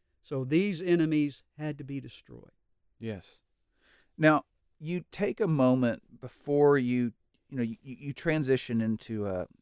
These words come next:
Speaker 2: kind of a Christian application, but you, you do take a time, uh, to differentiate between what Israel was and what we are, just so that people don't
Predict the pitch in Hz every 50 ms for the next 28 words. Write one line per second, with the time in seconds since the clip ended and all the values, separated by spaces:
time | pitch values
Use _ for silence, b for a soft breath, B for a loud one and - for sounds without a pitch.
0 | _ _ _ _ _ 240 - _ - 107 87 85 - - - 82 - - 117 107
1 | 104 101 - - - - - 101 95 87 - - - - 120 127 _ _ _ _
2 | _ _ _ _ _ _ _ _ _ _ _ _ _ - 127 131 131 123 - -
3 | _ _ _ _ - 135 139 151 139 139 - _ - 151 143 143 170 196 220 -
4 | - 190 160 - - 123 - - - 123 117 117 117 117 117 113 110 107 120 127
5 | _ _ _ _ _ _ _ _ _ _ _ _ _ _ _ _ _ - 117 113
6 | 110 110 107 104 95 - _ _ _ _ _ _ _ _ _ _ _ _ _ -
7 | - 131 117 120 123 147 151 - - 147 135 135 135 - - 123 113 117 113 -
8 | - - - - - 120 113 113 110 113 107 - 123 131 135 127 127 127 127 123
9 | 120 117 110 107 104 104 104 101 101 101 95 98 98 101 107 107 - - 120 117
10 | 113 110 107 104 104 107 143 185 208 - - - 190 151 - - - 170 170 -
11 | 131 117 110 131 127 123 107 -